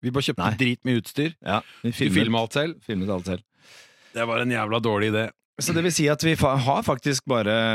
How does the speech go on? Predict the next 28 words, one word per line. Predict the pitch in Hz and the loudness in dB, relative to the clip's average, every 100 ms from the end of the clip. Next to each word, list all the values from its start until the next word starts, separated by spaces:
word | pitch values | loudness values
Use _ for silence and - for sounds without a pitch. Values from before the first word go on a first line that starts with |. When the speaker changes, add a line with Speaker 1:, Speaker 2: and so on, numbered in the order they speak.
| 110 110 | 0 0
Speaker 2:
vi | 120 | -2
har | 113 101 120 | 0 0 0
egentlig | 101 101 110 | 0 -2 -4
helt | 107 92 95 - | -2 -4 -4 -8
samme | - 104 80 | -6 -6 -4
historie, | 90 101 90 82 131 135 92 | -4 -4 -6 -4 -2 -2 -2
og | 110 | -2
jeg, | 107 95 104 104 104 104 101 101 98 | 0 0 0 0 0 0 0 -2 -2
den | 101 101 | -2 -2
mailen | 95 85 95 98 95 | -2 -4 -4 -4 -4
som | 98 | -4
jeg | 90 87 | -4 -4
trodde | 107 82 87 85 | -8 -8 -8 -8
kom | 87 | -12
fra | 80 85 | -10 -8
deg, | 123 113 | -6 -6
den | 98 95 | -4 -2
har | 101 98 | -2 -2
også | - - 90 | -4 -6 -4
kommet | 90 80 - | -4 -4 -6
fra | 87 82 | -6 -4
meg | 78 | -4
til | 98 | -4
deg, | 120 139 | -2 -2
så | 117 113 107 | -2 0 0
vi | 104 104 | 0 0
er | 95 90 92 92 80 98 - | 2 0 0 -2 -4 -6 -8
akkurat | - - 90 | -10 -6 -4